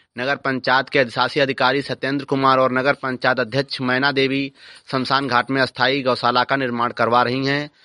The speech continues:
नगर पंचायत के अधिशासी अधिकारी और अध्यक्ष मैना देवी हिंदू त्योहारों पर धार्मिक स्थलों के पास साफ सफाई लेकर लापरवाह दिख रही हैं। उन्होंने बताया कि शमशान घाट में नगर पंचायत के आधे से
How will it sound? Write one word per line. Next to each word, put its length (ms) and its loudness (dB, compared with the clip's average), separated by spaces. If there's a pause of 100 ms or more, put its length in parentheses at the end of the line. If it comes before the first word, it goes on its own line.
(160)
नगर 180 -2
पंचायत 500 0
के 80 0
अधिशासी 420 0
अधिकारी 380 0
और 140 0
अध्यक्ष 460 -2
मैना 260 2
देवी 320 0 (340)
हिंदू 340 -2
त्योहारों 460 0
पर 200 0
धार्मिक 400 0
स्थलों 320 -8
के 120 -8
पास 300 -6
साफ 220 0
सफाई 280 -2
लेकर 380 -2 (720)
लापरवाह 600 2 (400)
दिख 240 0
रही 260 2
हैं। 140 -2
उन्होंने 340 -2
बताया 300 2
कि 260 2
शमशान 420 -2
घाट 240 -2
में 80 0
नगर 220 2
पंचायत 580 0
के 180 2
आधे 260 2
से 260 -2